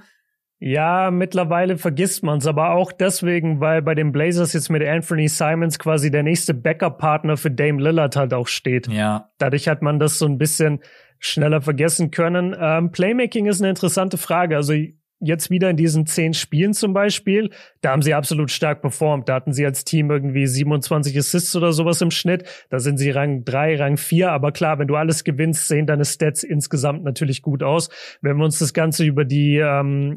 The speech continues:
Speaker 1: über die gesamte Saison angucken, wenn wir da nach den Assists gucken, dann sind sie auch noch Top sieben. Also so schlecht sieht's vom Playmaking her nicht aus. Aber auch hier muss man dazu sagen, sie haben halt auch immer eine Top, äh, Field Goal Percentage und eine Top,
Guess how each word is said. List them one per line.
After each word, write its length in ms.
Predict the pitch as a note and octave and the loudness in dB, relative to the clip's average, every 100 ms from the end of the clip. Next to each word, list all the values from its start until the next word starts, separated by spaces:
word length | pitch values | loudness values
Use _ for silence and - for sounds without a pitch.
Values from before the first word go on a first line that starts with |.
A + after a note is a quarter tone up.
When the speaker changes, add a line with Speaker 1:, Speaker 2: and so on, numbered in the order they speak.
| G#3+ | -2
Speaker 1:
über 160 | D3+ | 0
die 80 | D3 | 2
gesamte 420 | D3 C3 D#3+ E3+ | 0 0 0 0
Saison 380 | C#3+ C#3 D3 F#3 | 0 2 2 0
angucken, 600 | F3+ F3+ A3 F#3 F#3 F3+ - - _ | 0 0 -2 -2 -2 -2 -6 -20 _
wenn 140 | C3+ | -2
wir 80 | C3+ | 0
da 180 | C3+ D3+ | 2 2
nach 140 | F3 | 0
den 180 | E3 E3+ | 0 0
Assists 380 | E3 - F3 - | 0 0 0 0
gucken, 480 | - D#3+ F3 F#3 F#3+ _ _ _ | -4 -2 -2 -2 -4 _ _ _
dann 160 | C3+ C3 | -2 2
sind 140 | D3 | 2
sie 100 | D3+ | 2
auch 200 | C#3+ F3+ | 2 2
noch 160 | F3+ - | 2 -2
Top 260 | - C#3 | -4 -2
sieben. 400 | A#2+ C#3+ G3 F#3 | 0 0 2 0
Also 300 | F3 C#3 C#3 | 0 -2 0
so 260 | C3+ C#3 F3+ | 0 0 0
schlecht 400 | - F3 F#3+ - | 0 0 -2 0
sieht's 180 | F3 D#3+ | -2 0
vom 160 | E3+ | -4
Playmaking 500 | D3+ D#3+ E3 E3 E3 D3+ | 0 0 2 0 0 0
her 120 | D3+ | 0
nicht 220 | C#3+ D#3 | -2 0
aus. 260 | D#3 G3+ - - - _ | 0 0 -4 -16 -20 _
Aber 240 | D#3 E3 | 0 2
auch 120 | E3+ | 0
hier 200 | - G#3 | 0 0
muss 180 | G#3 G3 | 2 0
man 140 | F3 | 2
dazu 220 | E3+ D#3 D#3 | 0 0 2
sagen, 440 | D#3 F#3+ G3 G3 - _ | 2 2 0 -2 -6 _
sie 180 | C3+ E3 | 0 0
haben 100 | G3 | 2
halt 120 | F#3+ | 2
auch 80 | E3+ | 2
immer 160 | F#3 F#3+ | 2 2
eine 160 | D#3+ | 0
Top, 400 | - F#3+ G3 - - - | 0 -2 -2 -12 -16 -2
äh, 260 | D#3+ D#3 | 2 2
Field 340 | D#3 - F#3+ G#3 | 0 0 0 2
Goal 220 | E3 C3+ | -2 0
Percentage 680 | E3 D3 D#3 D3 E3+ F3 - | 0 0 0 0 0 -2 -2
und 120 | D#3 | 0
eine 120 | D#3 | 0
Top, 400 | D#3 F3 F3 - | 0 -2 -2 -10